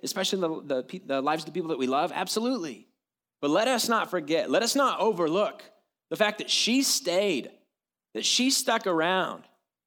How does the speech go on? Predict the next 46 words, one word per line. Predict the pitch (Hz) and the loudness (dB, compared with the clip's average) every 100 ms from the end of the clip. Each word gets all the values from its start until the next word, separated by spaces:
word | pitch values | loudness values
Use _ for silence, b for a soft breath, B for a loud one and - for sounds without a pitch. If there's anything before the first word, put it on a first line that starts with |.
| _ _ _ _ | _ _ _ _
that | - 175 | -2 2
though | 240 | 4
she | 247 247 | 4 4
started | - - 190 214 233 196 | 2 4 4 4 2 2
in | 143 | 0
cynicism, | - 156 190 208 202 220 220 | 0 2 2 2 2 0 0
oh | 120 180 | 0 0
yeah, | 151 156 | 0 -2
tell | - 131 | -4 -6
me | 151 | -4
more | 107 | -2
about | 120 101 | -2 -4
this | 107 | -6
living | 104 101 | -10 -8
water. | 98 139 - _ _ _ _ _ _ _ _ _ _ - | -10 -10 -14 _ _ _ _ _ _ _ _ _ _ 0
As | 190 | 2
soon | - 247 | 2 2
as | 277 | 2
he | 240 | 2
said | 202 - 202 202 - | 2 2 2 2 2
and | 160 151 | 0 0
sh-, | - - | 0 0
and, | 156 151 - | 0 -2 0
and | 147 143 127 | -4 -4 -2
brought | 147 170 196 - | 2 2 2 0
something | - 190 190 170 | 0 0 0 -2
to | - 165 | 0 0
her, | 139 | 0
a | |
truth | 120 - 214 233 | 0 -2 -2 0
about | 196 151 | 0 0
her | 139 | 0
life, | 139 117 | 0 0
not | 127 143 190 240 214 | -4 -2 2 2 2
because | 226 202 | -2 -2
he | 180 | -2
shamed | 151 151 139 104 | 0 0 -2 -4
her, | 87 _ _ _ _ _ _ _ _ _ _ _ _ _ - | -10 _ _ _ _ _ _ _ _ _ _ _ _ _ -10
but | 151 | -4
because | 170 180 | 0 0
he | 180 | 0
pointed | 170 - 240 214 | -2 0 2 4
out, | 196 185 | 2 4
"You've | 156 | 0
been | 156 | 0
trying. | 151 214 240 233 180 180 | 0 2 2 2 0 -4